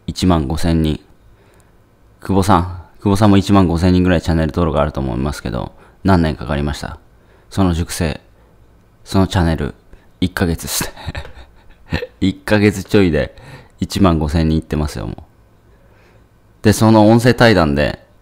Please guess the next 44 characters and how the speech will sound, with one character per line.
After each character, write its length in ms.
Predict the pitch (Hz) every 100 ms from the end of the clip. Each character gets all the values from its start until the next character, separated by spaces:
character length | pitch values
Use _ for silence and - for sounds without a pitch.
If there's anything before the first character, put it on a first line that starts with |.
| _ _ _ _ _ _ -
僕、 240 | 82 92
亀 240 | - 95 117
仙 200 | 156 143
人 100 | 98
に 80 | 80
な 80 |
り 60 | 73
た 100 | 87
い 80 | 80
ん 20 |
だ 100 | 64
っ 40 |
て 220 | - - 65
い 60 |
う 80 | 58
ね、 120 | 55
僕 180 | 64 78
が 60 | 73
言 100 | 76
っ 20 |
て 120 | -
ん 60 | 82
す 100 | -
け 120 | -
ど。 160 | 82 76
<laughs> 0 |
久 300 | - 82 - _ _ _ _ _ - - _ _
保 80 | 69
さ 120 | 69
ん、 80 | 71 - _ _ _ _ _ _ _ _ _ _ _ _ -
な 80 | -
ん 20 |
か 80 | 76
見 100 | 82
透 140 | -
か 80 | 98
さ 100 | 104
れ 80 | 92
て 80 | 98
ま 120 | 92
す 100 | -
ね。 240 | 76 - - - 82 - - - 78
<laughs> 560 | - _ _ _ -
ね。 120 | -